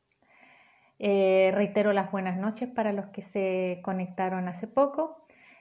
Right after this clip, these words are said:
Mi nombre es Yasmín Montenegro, soy terapeuta de vida pasada. Eh, mi rol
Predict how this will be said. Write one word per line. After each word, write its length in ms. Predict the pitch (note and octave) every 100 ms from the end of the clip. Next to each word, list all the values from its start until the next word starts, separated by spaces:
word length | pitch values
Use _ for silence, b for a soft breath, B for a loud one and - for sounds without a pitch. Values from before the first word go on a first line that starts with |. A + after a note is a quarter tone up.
| b
Mi 120 | A#3+
nombre 300 | A#3+ A#3+ A#3
es 80 | A#3
Yasmín 320 | G#3 F#3+ F3+
Montenegro, 800 | F3 F3 F3+ E3+ F#3+ A#3 C#4+ D4+ - _ b b b b
soy 300 | - B3+ B3+
terapeuta 580 | A3 G3+ - A3+ A#3 A3
de 160 | G3
vida 300 | F3+ E3 D#3+
pasada. 680 | F3 - F#3+ G3+ B3 E4 - _ _ b b b b -
Eh, 420 | G3 F#3+ F#3+ F#3+
mi 180 | G3 G#3
rol 480 | G3+ G#3+ B3 C#4+